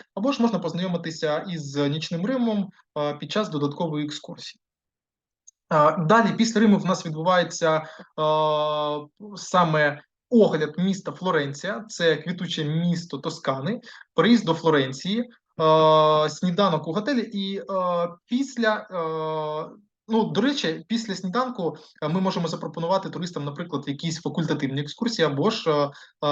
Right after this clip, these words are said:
далі можна ще, е, відправитися вже по програмі туру, е, до Флоренції. Як я вже сказав, і це, е, місто, воно,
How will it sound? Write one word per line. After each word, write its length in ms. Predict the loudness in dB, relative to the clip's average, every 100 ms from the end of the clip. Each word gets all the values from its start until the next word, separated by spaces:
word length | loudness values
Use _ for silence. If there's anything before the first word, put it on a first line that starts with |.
| 0
далі 280 | 2 2 2
можна 360 | 0 -2 -2 -6
ще, 440 | -6 0 0 0 -6 _ 0
е, 300 | 2 2 0
відправитися 600 | -4 -2 -2 -2 -6 -10
вже 200 | -8 -8
по 120 | -8
програмі 400 | -6 -2 -2 -2
туру, 400 | -2 0 0 -2
е, 640 | -6 -20 -4 -2 0 0 0
до 140 | -2
Флоренції. 680 | 2 4 4 2 -4 -6 -6 -8 -14 -6
Як 220 | -4 -2
я 60 |
вже 100 | -4
сказав, 360 | -4 0 0 0
і 80 | -4
це, 140 | 0 2
е, 540 | 2 4 4 4 4
місто, 340 | 4 4 2
воно, 560 | 0 0 0 2 2